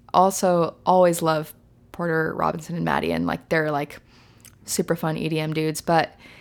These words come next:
in, like, songwriting world, um, Phoebe Bridges, I think, is crushing it right now. She's an incredible songwriter. Like, I think she's a Nashville lady, but she's definitely crushing the songwriting game.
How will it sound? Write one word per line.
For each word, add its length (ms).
in, 180
like, 280
songwriting 800
world, 420
um, 260
Phoebe 460
Bridges, 720
I 60
think, 200
is 120
crushing 540
it 100
right 200
now. 220
She's 280
an 100
incredible 480
songwriter. 640
Like, 320
I 20
think 160
she's 180
a 40
Nashville 680
lady, 460
but 220
she's 560
definitely 320
crushing 340
the 60
songwriting 500
game. 380